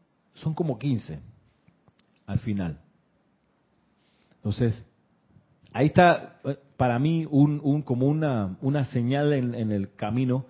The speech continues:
que te dice, Chela, busca tu gurú. Hay uno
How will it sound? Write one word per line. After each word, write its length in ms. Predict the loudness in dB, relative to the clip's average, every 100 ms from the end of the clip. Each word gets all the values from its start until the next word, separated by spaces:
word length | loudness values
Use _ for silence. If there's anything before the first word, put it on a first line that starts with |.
| -16 _ _
que 160 | -2
te 140 | 2 2
dice, 500 | 2 0 0 -2 -8 -20 -20 _ _ _ _ _ _ _ _ _ _ _ _ _ -4
Chela, 400 | -2 0 -4 -10 _ _ _ _ _
busca 340 | -2 -2 0 -2
tu 140 | -2
gurú. 420 | -2 -2 -2 -4 -8 _ _ -10
Hay 200 | -4 0
uno 320 | 2 2 -2